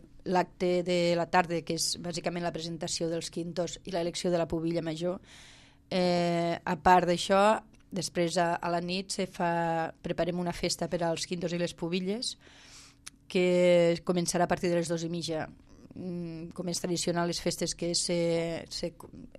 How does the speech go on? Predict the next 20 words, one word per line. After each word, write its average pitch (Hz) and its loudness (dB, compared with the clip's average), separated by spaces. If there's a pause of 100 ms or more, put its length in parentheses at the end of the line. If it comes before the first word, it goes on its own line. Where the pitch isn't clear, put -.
(120)
se 175 -4 (800)
organitzen 175 -2
des 175 -4
de 180 -2
l'Ajuntament, 175 -4 (520)
eh, 175 2
se - 2
solen 180 4
fer 185 0
a 175 -2
partir 175 -4
d'esta 175 0
hora, 180 0
pues, - -8
per 165 -4
poder 165 -2 (340)
compaginar 165 -2
una 165 -2
mica 170 0
en, 160 -6